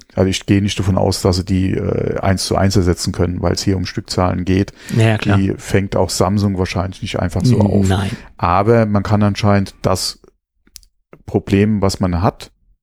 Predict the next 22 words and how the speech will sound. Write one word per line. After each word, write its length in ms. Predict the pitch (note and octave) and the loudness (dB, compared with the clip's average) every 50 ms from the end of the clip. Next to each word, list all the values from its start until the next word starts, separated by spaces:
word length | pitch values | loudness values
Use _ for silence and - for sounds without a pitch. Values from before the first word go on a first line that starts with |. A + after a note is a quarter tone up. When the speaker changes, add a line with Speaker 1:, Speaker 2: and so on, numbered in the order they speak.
| _ - | _ -2
Speaker 1:
ja, 120 | A2+ A2 A2 | 0 0 0
mit 200 | A2 G#2+ G2+ - | 0 -2 0 0
den, 240 | G#2+ G#2 G#2 G2+ | 0 0 0 0
äh, 160 | G2+ G#2 G#2+ G#2 | 0 0 -2 -2
L-G-Displays 760 | - G#2 G2 F#2+ G#2 G2+ G2 G#2 G2 - - G#2+ G2 F#2 | -2 -4 -4 -4 -4 -4 -4 -6 -8 -6 -4 -4 -4 -2
auf 120 | G2+ F2+ - | -4 -4 -2
jeden 140 | G#2 G2 F#2+ | -4 -2 0
Fall 260 | G#2 F#2 F#2+ G#2 - | 0 -2 -2 -2 -4
abfedern. 680 | G#2+ G#2+ - - - A#2 A2 A2 A2 G#2+ G#2 G#2 G#2 - - - - - - - - - - | -6 -8 -6 -4 0 2 2 4 4 2 2 0 -4 -8 -12 -18 -18 -16 -18 -18 -20 -4 -2
Deswegen 460 | G#2+ F#2+ - - G#2+ G#2 G#2 G#2+ G#2 | 0 0 2 2 4 4 4 2 2
gehe 220 | F#2 G2+ G2+ G2+ A#2 | 2 2 2 2 2
ich 240 | A2+ A2 - - | 0 -2 -2 -2
nicht 200 | A#2+ A2 - - | -2 -2 -2 -2
davon 260 | - G#2+ - G#2 F#2+ - | -4 -2 -2 -2 0 0
aus, 260 | F#2+ F#2+ G2+ - - | 0 -2 -2 -2 -2
dass 180 | G2+ F#2+ - | -2 0 0
wir 80 | G#2+ G2 | 0 0
da 160 | F#2+ F#2 F2+ | 2 2 2
einen 160 | F2+ F2+ F2+ | 0 -2 -4
späteren 600 | - - - G2 F#2 A2+ - D#3+ B2+ C3 C#3 C3 B2 | -6 -6 -2 0 0 2 2 2 0 0 0 0 0
Release 400 | B2 B2 A#2+ B2 B2 A#2+ - - | 0 -2 -2 -2 -2 -2 -2 0
sehen, 420 | - A2 G#2+ A2 A2 A2+ A#2 A#2+ | 2 2 4 4 2 0 -2 -6